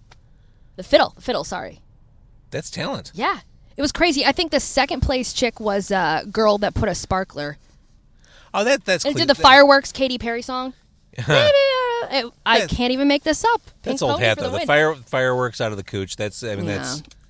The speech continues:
Speaker 1: Well, then you, you come, I come from, you know, doing radio there, where I like doing, I like doing Atlanta radio. It was fun.
Speaker 2: Mm-hmm.
Speaker 1: But being in Chicago, like I said, is a whole nother level.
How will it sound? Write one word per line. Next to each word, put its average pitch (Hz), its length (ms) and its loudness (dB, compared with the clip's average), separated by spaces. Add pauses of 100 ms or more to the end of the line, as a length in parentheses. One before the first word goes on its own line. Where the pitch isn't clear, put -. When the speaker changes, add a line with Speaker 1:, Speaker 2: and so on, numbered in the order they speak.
(160)
Speaker 1:
Well, 403 100 -4
then 453 120 2
you, 480 140 2 (400)
you 349 140 -8
come, 494 320 -4 (240)
I - 80 -4
come 427 220 -6
from, 359 260 0
you 381 80 -4
know, 269 180 2
doing 285 220 -2
radio 240 380 -2
there, 233 420 -6 (340)
where 285 160 0
I 285 180 2
like 277 380 -4
doing, 392 320 -6 (440)
I 339 100 -6
like 262 340 -6
doing 226 400 -10 (280)
Atlanta 202 440 -8
radio. 139 380 -10
It - 120 -12
was 302 140 -8
fun. 226 360 -8 (180)
Speaker 2:
Mm-hmm. 104 240 -10 (1500)
Speaker 1:
But 220 280 -2 (800)
being 240 200 -4
in 220 80 -6
Chicago, 175 480 -8
like 139 160 -12
I - 60 -16
said, - 240 -14
is 160 100 -16
a 156 40 -18
whole 180 320 -14
nother 156 260 -10
level. 143 360 -12